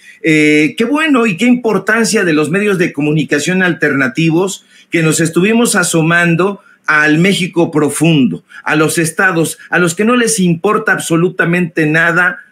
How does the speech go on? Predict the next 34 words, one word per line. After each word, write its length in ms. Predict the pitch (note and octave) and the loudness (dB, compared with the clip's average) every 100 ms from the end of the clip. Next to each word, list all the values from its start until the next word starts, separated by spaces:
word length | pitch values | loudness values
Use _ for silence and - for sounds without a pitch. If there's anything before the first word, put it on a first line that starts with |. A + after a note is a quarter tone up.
| _ | _
a 80 | D3 | -2
los 160 | D3 D3 | 0 2
medios 200 | F3+ E3 | 2 2
de 140 | D#3+ | 0
comunicación 680 | C#3+ C#3 C#3 B2+ C3+ E3 D#3+ | -2 0 0 0 -2 0 2
en 120 | D3 | 2
la 100 | B2 | 0
derecha. 440 | C3 C3 C#3 B2+ - - | 0 -2 -2 -4 -6 -4
Qué 120 | A#3+ | 0
bueno, 320 | C4+ C4 A#3 | 2 2 2
yo 160 | F#3 G#3+ | 2 0
celebro 680 | G#3+ F#3 E3 D#3+ E3+ A3+ - _ _ _ | 0 2 2 2 0 -4 -8 _ _ _
que 840 | E3 D#3 D3 C#3+ C#3 C3+ C3+ B2 A#2+ | 0 2 4 4 4 4 4 2 0
Sin 200 | D3 C3+ | -2 0
Censura, 800 | D3+ D3 G3+ G#3 G3+ F#3 - - | 0 0 0 0 0 -2 -4 -10
que 80 | E3+ | -6
otros 240 | E3+ F3+ D#3+ | -4 -2 0
medios 300 | E3+ E3+ D3+ | 2 2 2
de 140 | D3 | 0
comunicación 760 | C#3 C#3 C#3+ B2+ C#3 F3 E3+ D#3+ - | 0 2 2 0 0 0 0 -4 -4
hayan 420 | E3+ F#3+ F#3+ F3 | 0 2 2 2
puesto 360 | F3 F#3 F#3+ E3+ | 2 2 2 2
la 160 | C#3+ | 4
lupa 500 | C#3+ D#3+ E3+ C3+ - _ - | 2 2 0 -2 -4 _ -2
en 180 | A#3 A3 | 0 2
Morelos, 800 | F3 E3+ E3 D#3+ D#3 D#3 - - | 2 2 0 0 0 0 -4 -4
en 260 | G3 F#3+ - | -2 0 0
Puebla, 680 | F3 E3+ D3+ D3+ C#3+ - - | 0 2 0 0 0 -4 -6
en 220 | G#3 G#3+ | -2 -2
Tijuana, 760 | G3 D#3 E3 E3 D#3+ D3 D3+ - | -4 -2 0 2 2 0 -2 -2
en 200 | G#3 G3+ | -2 0
Veracruz, 760 | F3+ D#3 E3 E3 E3 D#3+ - - | 0 0 2 4 4 0 -2 -2
en 260 | G#3 G#3+ | 0 0
Querétaro. 600 | F3 E3+ E3+ - C3 A2+ | 0 0 0 -2 -2 -2